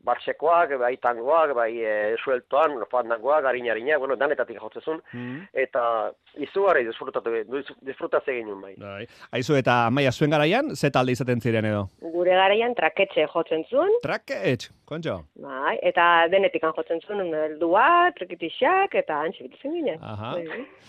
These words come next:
Speaker 2: Ez esan behar dizuen, badakizue larun bat honetan egingo dutela festa berezi bat, eh, Oialumeko biltokiak hirurogeita hamabost urte bete dituelako, egun osoko egitaragoa daukate. Xabier Rebaldoka,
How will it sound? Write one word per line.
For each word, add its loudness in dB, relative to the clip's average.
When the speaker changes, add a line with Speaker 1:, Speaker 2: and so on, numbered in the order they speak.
Speaker 2:
Ez 0
esan 2
behar 4
dizuen, 2
badakizue 4
larun 4
bat 0
honetan 4
egingo 6
dutela 6
festa 2
berezi 2
bat, 2
eh, 2
Oialumeko 2
biltokiak 2
hirurogeita 4
hamabost 0
urte 0
bete 0
dituelako, 2
egun 2
osoko 2
egitaragoa 2
daukate. 2
Xabier 2
Rebaldoka, 0